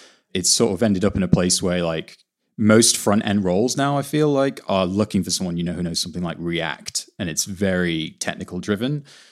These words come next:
Whereas I think there's still a small, like, less dynamic way of doing things, which is just vanilla, you know, H T M L, C S S, JavaScript. Um, and it's sort of like, who,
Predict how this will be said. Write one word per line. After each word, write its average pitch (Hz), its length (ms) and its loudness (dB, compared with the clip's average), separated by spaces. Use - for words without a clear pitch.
Whereas 92 680 2
I - 60 0
think 110 200 2
there's 101 140 2
still 98 560 4
a - 80 2
small, 95 480 2
like, 82 220 -2
less 92 560 0
dynamic 90 580 -2
way 107 160 2
of 101 60 0
doing 110 160 2
things, 120 180 0
which - 140 -10
is 104 100 -8
just - 300 -8
vanilla, 90 720 -2
you 101 100 -4
know, 82 280 -8
H - 180 -6
T - 100 -6
M 87 60 -2
L, 82 120 -8
C - 180 -10
S 80 160 -8
S, 80 200 -6
JavaScript. 82 760 -6
Um, 85 340 -10
and 98 100 -2
it's 85 120 0
sort 90 260 0
of 87 100 -8
like, 85 460 -4
who, 127 120 0